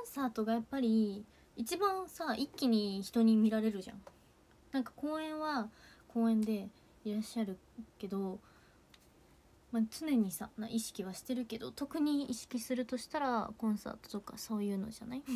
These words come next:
<laughs> 健康診断の前日だけご飯の、何？ご飯軽くするとか、そういう、もう次元じゃないから、もうね。そう、違うんじゃないのね。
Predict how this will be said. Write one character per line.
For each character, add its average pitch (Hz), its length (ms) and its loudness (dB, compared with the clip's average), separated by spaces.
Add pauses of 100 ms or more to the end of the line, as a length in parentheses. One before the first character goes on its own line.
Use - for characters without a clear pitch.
<laughs> 247 220 8
健 277 260 -4
康 330 140 -4
診 349 260 -8
断 240 180 0
の 202 120 -4
前 214 140 2
日 220 260 0
だ 226 100 0
け 226 100 -4
ご 220 140 0
飯 208 200 -2
の、 185 180 -8
何？ 190 340 -8 (140)
ご 247 100 -2
飯 214 180 0
軽 196 200 -4
く 220 120 -6
す 220 100 -8
る 208 80 -4
と 214 100 -12
か、 - 100 -14
そ 185 220 -8
う 185 60 -8
い 185 180 -8
う、 196 60 -12 (540)
も 196 100 -6
う 185 60 -4
次 190 140 0
元 233 200 8
じ 214 80 2
ゃ 202 40 -4
な 202 120 -4
い 196 80 -6
か - 140 -8
ら、 170 120 -8
も 165 140 -10
う - 40 -10
ね。 262 120 -10 (480)
そ - 160 -20
う、 - 40 -20 (280)
違 208 140 -6
う - 20 -6
ん 202 60 -6
じ 190 80 -8
ゃ - 20 -8
な 190 140 -6
い 196 40 -12
の 226 240 -8
ね。 254 120 -6